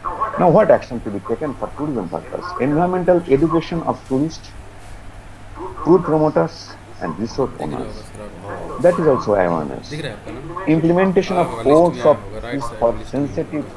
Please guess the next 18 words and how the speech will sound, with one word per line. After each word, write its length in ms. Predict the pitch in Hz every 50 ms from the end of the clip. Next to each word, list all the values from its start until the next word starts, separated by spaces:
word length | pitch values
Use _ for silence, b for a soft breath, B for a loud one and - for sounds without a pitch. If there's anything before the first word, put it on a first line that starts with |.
| - - - -
from 240 | 120 117 110 95 90
development. 600 | 98 104 123 131 131 - - 120 123 123 123 123 - - - - - - - - - - - - - - 262 - - - - - - - - - - - - - - 170 147 - -
In 180 | 147 147 147 156
this 180 | 226 233 -
case, 300 | - - 170 139 113 113 123 131 - - 131 120 120 - 147 -
only 220 | 160 139 147 151
awareness 560 | - - 120 117 123 139 147 170 190 185 - -
not 180 | 151 135 -
required, 360 | 110 98 - - 98 95 98 - - - -
fine 400 | 156 170 180 190 190 - 123 113
required. 460 | 113 110 104 80 87 85 87 90 101 101 110 - - 110 104 101 95 92
That 160 | 110 110 110
is 120 | 107 95
a 60 | 104 87
legislation, 800 | 90 98 110 107 104 117 123 - - 120 117 110 110 101 90
law 220 | 101 123 151 156 139
is 180 | 113 95 80 85
required. 380 | 85 - - 69 53 - -